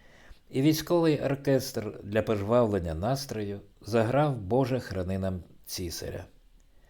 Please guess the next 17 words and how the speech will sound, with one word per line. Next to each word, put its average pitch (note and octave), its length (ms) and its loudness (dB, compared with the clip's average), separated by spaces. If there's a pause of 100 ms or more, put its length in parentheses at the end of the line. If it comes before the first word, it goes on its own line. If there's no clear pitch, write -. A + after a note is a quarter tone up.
(440)
Після C#3+ 320 2
цього C#3+ 400 4
команди A2+ 440 2
«Шикуйся» C3+ 600 0
і E2+ 120 -6
«Кроком A2 460 -4
руш». - 380 -10 (1400)
«Позабирайте D3+ 680 4
ці - 160 -6
манатки», — A2 500 0
сказав G2 380 -2
фельдкурат G2+ 560 -2
Швейкові, A2 640 -4
показуючи G#2+ 720 -2
на G2 120 -2
польовий F#2 420 0
вівтар, E2+ 540 -8